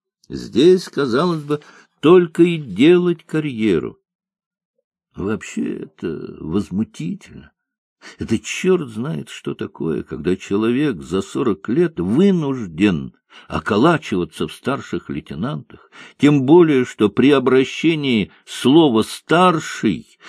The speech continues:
зачастую отбрасывается, и все говорят ему так в уставном сокращении: «Господин лейтенант». Конечно, с годами характер Фитингофа не выравнивался, а надламывался.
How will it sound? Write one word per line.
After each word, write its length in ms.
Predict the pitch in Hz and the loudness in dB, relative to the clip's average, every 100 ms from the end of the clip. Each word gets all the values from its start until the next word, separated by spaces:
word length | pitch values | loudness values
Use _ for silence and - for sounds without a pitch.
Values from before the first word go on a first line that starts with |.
| - | -14
зачастую 720 | - 95 120 - 110 - 143 92 | -8 -2 0 0 -2 -2 -2 -2
отбрасывается, 920 | 85 - 147 160 - 71 67 - 90 | -4 -4 -4 -4 -8 -10 -10 -6 -6
и 60 | |
все 220 | - 131 | 0 2
говорят 440 | 120 117 110 139 156 | 6 6 6 4 2
ему 200 | 123 98 | -2 0
так 340 | 135 151 - _ _ _ _ _ - | 0 -2 -4 _ _ _ _ _ -4
в 120 | 90 | 0
уставном 680 | 117 - 113 120 120 117 110 | 0 0 2 4 4 2 0
сокращении: 760 | 101 - 101 - 147 170 120 - _ | -4 0 0 0 -2 -2 -4 -8 _
«Господин 460 | 80 - 127 170 190 | -6 0 4 6 6
лейтенант». 600 | 160 156 156 190 104 _ _ _ _ _ _ _ _ _ _ _ _ _ _ _ _ - - - | 4 0 0 0 -2 _ _ _ _ _ _ _ _ _ _ _ _ _ _ _ _ -20 -20 -14
Конечно, 540 | - 110 175 - 82 73 | -2 -2 -2 -4 -6 -6
с 120 | 67 | -4
годами 520 | 76 80 131 208 127 | -4 -2 -2 -4 -6
характер 580 | - 78 143 143 90 80 | -8 -6 -6 -6 -8 -8
Фитингофа 920 | - 160 120 127 131 135 123 123 123 _ _ _ - | -8 -10 -8 -4 -4 -2 -2 -4 -6 _ _ _ -8
не 180 | 78 | -4
выравнивался, 1000 | 73 82 120 160 156 147 147 - 123 127 - | -2 2 4 2 0 -4 -8 -6 -4 -4 -4
а 120 | 92 | -2
надламывался. 920 | 92 107 135 185 180 110 71 - - | 0 0 2 2 2 -2 -8 -12 -20